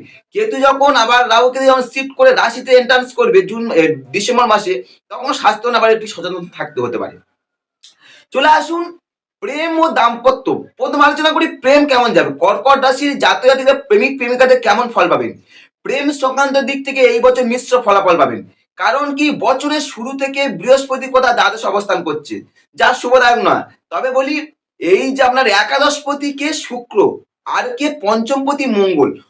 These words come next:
বছরের শুরু থেকে ষষ্ঠে, যা স-, মানে প্রেমের ক্ষেত্রে শুভ না, কিন্তু এটা বেশি দিন না, উম, আহ, জানুয়ারি মাসের মধ্যে শিফট করবে, তাই এটা না কোনো সমস্যা না।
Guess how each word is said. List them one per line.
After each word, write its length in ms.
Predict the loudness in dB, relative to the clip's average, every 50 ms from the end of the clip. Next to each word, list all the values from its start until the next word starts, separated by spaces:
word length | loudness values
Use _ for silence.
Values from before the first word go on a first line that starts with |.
| _ _
বছরের 320 | -2 0 0 0 -2 -4 -4
শুরু 300 | -6 -8 -8 -10 -8 -8
থেকে 220 | -6 -4 -4 -4
ষষ্ঠে, 600 | -4 -2 -2 -2 -2 -2 -2 0 0 0 -2 -4 -10 _ _ _ _ _
যা 200 | -2 0 0 0
স-, 240 | -2 -6 -12 -16 -20 _ _
মানে 180 | -8 -6 -6 -6
প্রেমের 360 | -2 0 2 4 4 4 4
ক্ষেত্রে 260 | 4 2 2 2 0
শুভ 220 | -6 -2 0 0
না, 240 | 2 2 2 0 -2 -6 -12 _ _ _
কিন্তু 320 | -8 -6 -4 -4 -2 2
এটা 180 | 4 4 4 4
বেশি 280 | 4 4 4 2 2 -2
দিন 140 | -4 -4
না, 320 | -2 0 0 -2 -2 -4 -10 _ _ _ _ _ _ _
উম, 220 | -12 -8 -4 0
আহ, 280 | 2 4 4 4 2 2
জানুয়ারি 360 | 2 0 0 2 2 0 2
মাসের 240 | 2 2 2 0 0
মধ্যে 220 | 0 0 -2 -2
শিফট 280 | -4 -6 -10 -10 -8 -2
করবে, 380 | 0 0 2 2 2 0 -2 -6 -14 _ _
তাই 160 | -6 -4 -4
এটা 280 | -4 -2 -2 0 0 0
না 100 | 0 -2
কোনো 200 | 0 0 0 0
সমস্যা 380 | 0 -2 -2 -2 0 0 0 0
না। 260 | 0 0 -2 -6